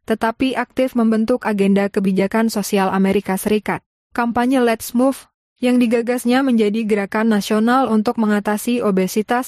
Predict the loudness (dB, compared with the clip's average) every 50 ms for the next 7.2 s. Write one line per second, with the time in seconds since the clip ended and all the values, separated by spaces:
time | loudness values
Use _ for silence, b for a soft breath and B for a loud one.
0 | -4 -2 -2 -2 -2 -2 -4 -4 -2 -4 -6 -8 b b b b b b b -2
1 | 0 2 2 2 0 0 -2 -2 -2 -2 -2 -2 -2 0 0 -2 0 0 0 0
2 | 0 0 0 0 0 0 0 0 2 2 2 2 2 0 0 0 0 2 2 2
3 | 2 2 0 0 -4 -4 -2 -2 0 0 2 2 2 2 2 2 2 2 2 2
4 | 0 0 0 -2 -2 0 -2 -2 -2 -2 -2 0 0 -2 0 -2 -2 -2 -2 -2
5 | -2 -2 0 0 0 2 2 0 0 0 0 2 2 2 2 2 2 2 2 4
6 | 4 2 0 -2 -4 -8 -12 _ _ _ _ _ _ _ -2 -2 -2 0 0 0
7 | 2 2 2 2